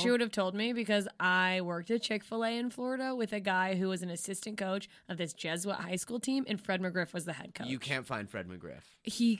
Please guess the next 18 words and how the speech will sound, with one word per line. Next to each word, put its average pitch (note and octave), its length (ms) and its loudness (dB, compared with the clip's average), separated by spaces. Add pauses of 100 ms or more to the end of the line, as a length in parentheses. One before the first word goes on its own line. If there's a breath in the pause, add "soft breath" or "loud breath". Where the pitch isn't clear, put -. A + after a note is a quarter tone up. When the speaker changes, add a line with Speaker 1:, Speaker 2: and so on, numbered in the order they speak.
Speaker 1:
coaches G#3+ 480 4
a G#3 60 4
high F#3 180 4
school F#3 220 0
baseball E3+ 320 -4
team. - 300 -12 (220)
Speaker 2:
I A2+ 100 -6
don't A#2 200 -6
think A#2+ 160 -8
he G#2 140 -8
does. D2+ 360 -12
Speaker 1:
He A3+ 120 0
does. - 460 0 (100)
Speaker 2:
Well, D3 240 0
Speaker 1:
It's - 80 -2
a - 20 2
Speaker 2:
anyways, F#3+ 300 6
Speaker 1:
Jesuit. D#3 220 0